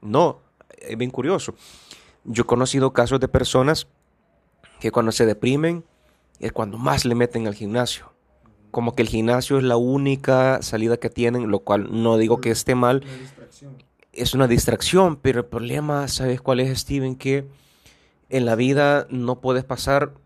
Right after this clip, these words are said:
Speaker 1: solo buscando distractores. En algún momento tenés que tener algo
Speaker 2: Claro.
Speaker 1: como un proyecto. Y claro,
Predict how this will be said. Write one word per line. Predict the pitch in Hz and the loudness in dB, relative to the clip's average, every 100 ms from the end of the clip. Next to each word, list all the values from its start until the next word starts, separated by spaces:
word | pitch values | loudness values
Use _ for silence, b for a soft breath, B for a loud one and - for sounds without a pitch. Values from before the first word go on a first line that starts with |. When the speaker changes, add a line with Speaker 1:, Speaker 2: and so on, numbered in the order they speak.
| _ _ _ _ - | _ _ _ _ -18
Speaker 1:
solo | - 127 123 | -8 -2 -2
buscando | 131 123 - 127 127 | -2 -4 -2 -2 0
distractores. | 117 110 104 92 143 135 - - | -2 -4 -8 -4 -2 -2 -6 -12
En | 95 110 | -8 -6
algún | 110 123 | -4 -2
momento | 120 127 127 | -2 -2 -4
tenés | 120 117 - | -4 -2 -4
que | - | -2
tener | 117 117 117 | -2 0 2
algo | 120 123 135 | 2 2 0
Speaker 2:
Claro. | 135 B B B _ - | -2 B B B _ -4
Speaker 1:
como | 113 127 | 0 0
un | 151 | 0
proyecto. | 123 123 135 139 - - _ _ _ - | 2 2 2 -2 -18 -20 _ _ _ -10
Y | 139 | -8
claro, | 113 127 151 | -4 -2 -2